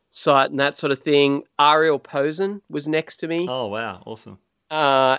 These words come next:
Speaker 1: and Charlie Hunter.
Speaker 2: Charlie Hunter, what a nice connection. Had you guys met before?
Speaker 1: Yeah, Charlie and I have been good friends for a long time now. So,
Speaker 2: Okay,
Speaker 1: um,
Speaker 2: yeah, 'cause I remember
Speaker 1: yeah, so
Speaker 2: you,
Speaker 1: it was
Speaker 2: remember you talking about him, yeah.
Speaker 1: Yeah, he's,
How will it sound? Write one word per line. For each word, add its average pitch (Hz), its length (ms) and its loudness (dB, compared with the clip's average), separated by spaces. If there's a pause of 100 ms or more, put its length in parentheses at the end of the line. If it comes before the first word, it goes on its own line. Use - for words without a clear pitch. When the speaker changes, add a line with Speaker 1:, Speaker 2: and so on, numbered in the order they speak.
Speaker 1:
and 143 200 0
Charlie 139 380 0
Hunter. 135 320 -8 (800)
Speaker 2:
Charlie 185 320 -12
Hunter, 214 360 -12
what 190 140 -8
a 190 60 -8
nice 190 240 -8
connection. 196 420 -14
Had 190 140 -6
you 254 100 -4
guys 240 260 -4
met 127 220 -10
before? 180 380 -10 (1400)
Speaker 1:
Yeah, 139 260 2
Charlie 156 360 0
and 160 100 -2
I 147 80 0
have 135 120 -4
been 123 180 -8
good 120 180 -14
friends 110 380 -12
for 113 220 -14
a 107 60 -10
long 107 480 -10
time 110 320 -10
now. 113 280 -8 (140)
So, 113 340 2
Speaker 2:
Okay, 113 40 4
Speaker 1:
um, 110 220 -2
Speaker 2:
yeah, 95 120 -10 (100)
'cause - 120 -12
I 123 60 0
remember 147 260 4
Speaker 1:
yeah, 151 80 4
so 208 260 4
Speaker 2:
you, 262 80 2
Speaker 1:
it 233 60 6
was 240 140 0
Speaker 2:
remember 113 140 -10
you 104 60 -12
talking 110 260 -12
about 95 220 -12
him, 87 160 -18
yeah. 95 200 -16 (800)
Speaker 1:
Yeah, 120 280 0
he's, 165 400 -6